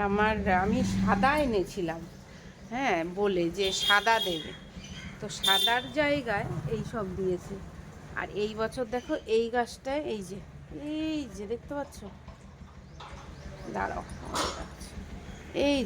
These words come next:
যে এই গাছটায় এই বছর এরকম একটা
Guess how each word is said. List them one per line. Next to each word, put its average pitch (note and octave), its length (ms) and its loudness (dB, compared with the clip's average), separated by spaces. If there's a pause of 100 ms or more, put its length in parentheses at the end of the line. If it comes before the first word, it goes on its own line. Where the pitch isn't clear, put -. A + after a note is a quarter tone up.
যে F3+ 100 -2 (1300)
এই C4 160 4
গাছটায় C#4+ 380 6 (100)
এই C#4 140 6
বছর C#4+ 300 8
এরকম - 260 8 (100)
একটা G#3 260 6